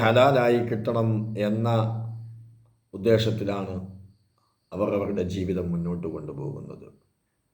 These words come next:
അപ്പോൾ അല്ലാഹു തആല അവർക്ക് അതിനുള്ള വഴികൾ തുറന്നു കൊടുക്കുന്നു. അല്ലാഹു തആല മഹാന്മാരുടെ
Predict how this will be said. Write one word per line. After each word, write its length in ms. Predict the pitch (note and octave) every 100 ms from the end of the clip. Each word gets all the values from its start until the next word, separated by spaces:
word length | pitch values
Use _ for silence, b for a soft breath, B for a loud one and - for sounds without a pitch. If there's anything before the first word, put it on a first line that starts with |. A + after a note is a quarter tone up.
| _ _ _ _ _ _ -
അപ്പോൾ 240 | F2 A2 G#2+
അല്ലാഹു 320 | G#2 A2+ A2+ A#2
തആല 320 | A2+ A2 A2 G#2 G#2 - - _ _ F2+
അവർക്ക് 400 | G#2 A2 G#2+ A2 G#2 A2
അതിനുള്ള 420 | F#2+ G#2+ G#2+ G#2 G2+
വഴികൾ 420 | F#2+ G2 G2+ G2 F2+
തുറന്നു 300 | F2+ F2 F2+
കൊടുക്കുന്നു. 520 | E2 D#2 D2+ D2 - - _ _ _ _ _ _ _ _ _ _ _ _ _ _ _ _ _ _ _ _ _ _ _ _ _ _ _ _ _ _ _ _ _ -
അല്ലാഹു 340 | F#2+ G#2+ A2 G#2+
തആല 280 | G#2 G#2 G#2 G#2 - - - _ _ _ _ _
മഹാന്മാരുടെ 640 | F2+ G#2+ A2 G#2+ G#2+ G#2